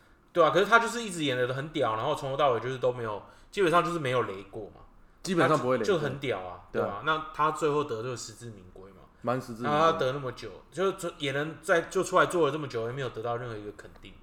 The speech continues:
Speaker 2: 而且你知道楚芳阿姨几岁了吗？
Speaker 1: 几岁？
Speaker 2: 她八十一岁。
Speaker 1: 干，真的假的？
Speaker 2: 干，真的。
Speaker 1: 哎，她看起来很年轻欸。
Speaker 2: 就是以，我，我不会觉得她看起来很年轻，可是我，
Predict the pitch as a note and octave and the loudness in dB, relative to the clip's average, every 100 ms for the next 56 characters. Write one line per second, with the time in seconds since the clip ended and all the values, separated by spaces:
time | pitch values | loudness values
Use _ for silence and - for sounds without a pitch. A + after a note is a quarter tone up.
0 | - - - E3 D#3+ C#3 C#3+ - A2+ C3 | -20 -16 -6 -2 0 2 0 -2 -4 -4
1 | G#2 F#2 G2+ F2 A2 G2 F2+ F2+ - - | -4 -8 -14 -10 -8 -8 -12 -20 -20 -20
2 | - - G#2+ A#2 G2+ - A#2 A2+ G#2+ G2 | -20 -18 -12 -10 -10 -12 -8 -6 -6 -10
3 | F#2+ - F#2 - - - - - - - | -16 -16 -18 -18 -20 -20 -20 -20 -20 -20
4 | - - - - - - - - - C#3+ | -20 -20 -20 -20 -20 -20 -16 -14 -10 -4
5 | F#3 C#3 A2+ - G#3+ G#3 F#3+ G3 - - | -2 2 0 4 8 8 8 8 6 2
6 | - F#3+ A3 A#3+ E3+ D3+ B2 A#2+ B2+ - | -6 -6 2 2 4 2 0 -6 -8 -10
7 | C3 B2+ G2 - - - A#3 C4 - - | -8 -10 -12 -18 -8 0 2 0 -4 -6
8 | D#3 D3 - - - - - G3 F3 F#3 | -4 -4 -10 -16 -16 -16 0 6 8 8
9 | E3+ A3 A#3+ F#3+ E3 D#3+ F#3 E3+ B2 G#2+ | 10 10 10 6 6 4 2 2 0 -4
10 | A2 G#2+ G#2+ D#3 C#3 F#3+ E3+ | -6 -6 -4 -4 -2 0 0